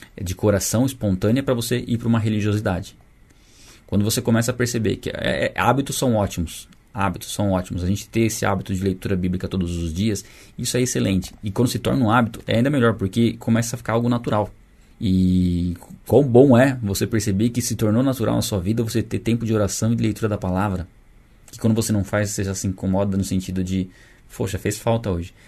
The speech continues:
Mas, quando você se incomoda no sentido de que, "Eu não fiz hoje, meu dia vai ser ruim, porque eu não orei. Eu não fiz aquela minha oração da manhã." Ou seja,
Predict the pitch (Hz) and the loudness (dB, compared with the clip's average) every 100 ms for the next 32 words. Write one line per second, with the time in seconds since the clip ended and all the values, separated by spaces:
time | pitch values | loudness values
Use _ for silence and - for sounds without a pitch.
0 | - - - 127 135 101 - - - - | -20 -10 2 4 6 2 -4 -10 -20 -20
1 | - 127 151 143 131 120 123 113 107 104 | -2 2 2 0 -2 -2 0 0 2 2
2 | 95 98 - 101 - 98 92 95 - - | 2 0 0 -2 -2 -4 -2 -6 -8 -2
3 | 90 - - - _ _ _ 101 104 117 | -2 -2 -10 -20 _ _ _ 0 2 2
4 | 127 120 98 87 - - 87 82 87 92 | -2 0 0 0 -4 -6 -6 -2 -2 -2
5 | - 92 107 80 - - - _ _ - | -2 -2 0 -2 -6 -16 -20 _ _ -20
6 | - - 90 - 80 82 98 82 - - | -18 -10 -8 -4 -2 -2 -2 -4 -8 -18
7 | _ _ - _ - 87 92 110 95 90 | _ _ -20 _ -4 -2 -2 0 -2 0
8 | 85 82 87 - 87 87 82 78 - - | -2 -2 -4 -4 -2 0 -2 -4 -8 -20
9 | - - 92 - 82 76 | -18 -4 -2 0 -2 -4